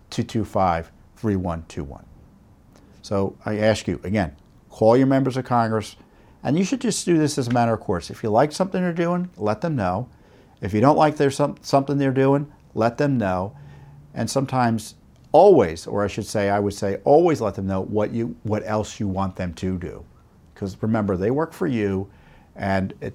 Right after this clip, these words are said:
you know, just because they do something good doesn't mean there's a lot more work to be done, especially with our government so out of control in terms of corruption and spending and such.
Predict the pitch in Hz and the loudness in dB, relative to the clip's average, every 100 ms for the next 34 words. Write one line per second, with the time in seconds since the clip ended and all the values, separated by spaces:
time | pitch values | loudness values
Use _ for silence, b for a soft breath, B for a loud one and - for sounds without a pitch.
0 | _ - 95 92 101 - 120 113 117 113 | _ -10 -8 -6 -8 -6 -4 0 0 0
1 | 120 123 - 110 135 117 104 b b b | 0 -2 -2 0 4 2 0 b b b
2 | 95 87 107 110 104 98 92 98 98 107 | -4 -2 0 0 -2 -2 -2 0 0 -2
3 | 98 92 98 92 - - 101 98 92 107 | -4 -2 -2 -4 -14 -10 -6 -6 0 2
4 | 92 90 - - 98 - 98 90 B B | 2 0 -4 -4 -4 -4 -4 -4 B B
5 | B B - 98 101 92 98 90 92 - | B B -6 -4 -2 2 2 2 -2 -4
6 | - 92 92 90 - 87 - 107 95 90 | -4 0 0 -2 -6 -4 2 4 4 0
7 | - 92 95 - 98 92 90 95 87 90 | -4 -4 -6 -8 -2 -2 -2 -8 -8 -8
8 | - 85 80 78 - 69 - | -6 -6 -8 -12 -10 -12 -12